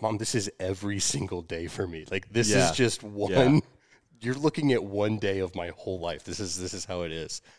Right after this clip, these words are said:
Speaker 1: And she was, but it was, I just remember her being so frustrated and irritated.
Speaker 2: <laughs>
Speaker 1: And I'm like, "You're here one day. This is my life." So, kind of funny. But yeah, so the mispronouncing names.
Speaker 2: Y-, you know what that's like.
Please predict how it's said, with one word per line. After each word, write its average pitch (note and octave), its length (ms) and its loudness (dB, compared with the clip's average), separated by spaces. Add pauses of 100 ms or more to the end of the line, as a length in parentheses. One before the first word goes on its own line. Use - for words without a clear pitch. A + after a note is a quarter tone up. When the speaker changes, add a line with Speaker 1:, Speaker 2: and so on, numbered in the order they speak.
(320)
Speaker 1:
And G#2 120 -2
she - 160 0
was, F#2+ 220 -2
but - 160 -2
it A#2 80 2
was, A2+ 260 0
I A2+ 120 0
just A2 180 -2
remember G#2 300 2
her G#2 160 -2
being F#2 260 -4
so G2+ 420 0
frustrated F#2+ 560 -4
and F2+ 160 -2
irritated. F2 640 -2 (140)
Speaker 2:
<laughs> - 120 -18
Speaker 1:
And - 140 -2
I'm C3+ 120 4
like, A2 260 0
"You're C3+ 160 0
here F#3 240 4
one C3+ 400 6
day. A2+ 360 4
This B2 220 2
is E3+ 160 -2
my C#3+ 220 2
life." A2 640 -6 (840)
So, F2+ 380 -2 (140)
kind A#2 200 4
of F#2+ 80 2
funny. - 340 -4
But G#2 120 0
yeah, F#2 200 0
so G2 280 2
the F#2 100 -4
mispronouncing F2 760 -2
names. D#2+ 480 -6 (840)
Speaker 2:
Y-, A2 200 -4
you A2 220 6
know G2+ 160 8
what F#2 180 4
that's E2+ 260 4
like. D#2+ 340 -2